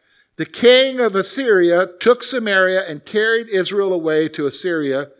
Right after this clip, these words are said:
and placed them in Halah and by the Habar, the river of Ganza, in the cities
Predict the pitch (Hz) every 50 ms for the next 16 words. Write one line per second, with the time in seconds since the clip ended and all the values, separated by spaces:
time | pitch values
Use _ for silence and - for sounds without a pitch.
0 | _ _ _ _ _ _ _ _ - 147 151 151 - - - - 208 220 247 254
1 | 254 - - - 240 220 214 208 208 202 208 190 170 170 156 135 165 165 165 185
2 | 196 190 170 147 139 139 147 165 143 - _ _ _ _ _ _ _ _ _ _
3 | _ - 147 139 135 123 - 160 156 170 180 190 202 208 220 220 208 202 202 160
4 | 123 175 165 139 175 170 170 156 139 139 143 151 147 139 139 131 139 160 180 185
5 | 196 196 196 180 160 147 147 135 123 147 147 147 147 143 143 131 110 123 110 110
6 | 110 110 _ _ _ _ _ _ _ _ _ _ _ _ _ _ _ _ _ _
7 | _ _ _ _ _ _ _ _ _ - 165 165 165 156 156 147 - - - 233
8 | 220 175 147 135 135 139 135